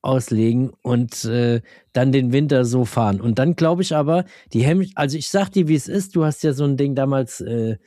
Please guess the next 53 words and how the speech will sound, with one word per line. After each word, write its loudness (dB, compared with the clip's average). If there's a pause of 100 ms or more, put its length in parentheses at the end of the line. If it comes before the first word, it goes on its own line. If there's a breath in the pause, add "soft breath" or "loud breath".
(340 soft breath)
nicht 0
gebaut. 0
Ich -12
weiß -2
auch -2
gar -2
nicht, -4
ob -10
du -4
so -2
ein -2
fette, -4 (640 loud breath)
äh, -4
fettes -6
Schutzblech -6
hinten -4
schon -2
mal -2
gefahren -2
bist. -2 (640 loud breath)
Aber 2
ich -2
sag 0
dir, 0
wie 2
es -2
ist, -4 (160)
die 0
Hemmschwelle 2
ist 0
natürlich 0
noch 2
mal 0
ein 0
bisschen 0
geringer, 0
wenn 2
du 0
weißt, 0 (600)
du -6
kommst -2
halt -2
nicht -4
nass, 0
nicht -2
dreckig, 0 (720 soft breath)
äh, 0
oder -2
kaum 0
dreckig -2
irgendwie 0
nach -2
Hause, 0